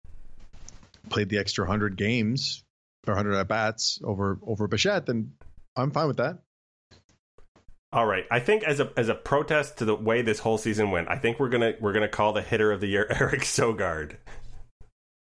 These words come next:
Speaker 2: Officially. And then we're not gonna protest that anymore as we go through the, uh, through the rest of the awards. Fair?
Speaker 1: Yeah.
Speaker 2: Okay.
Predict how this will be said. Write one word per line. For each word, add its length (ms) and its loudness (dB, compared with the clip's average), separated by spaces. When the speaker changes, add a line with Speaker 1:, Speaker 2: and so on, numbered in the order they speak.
Speaker 2:
Officially. 560 -2
And 120 4
then 80 4
we're 60 4
not 160 4
gonna 120 2
protest 460 2
that 420 2
anymore 560 2
as 200 0
we 100 0
go 160 2
through 200 -2
the, 200 2
uh, 200 0
through 240 -2
the 80 2
rest 240 0
of 80 2
the 60 4
awards. 380 -2
Fair? 400 0
Speaker 1:
Yeah. 180 0
Speaker 2:
Okay. 300 0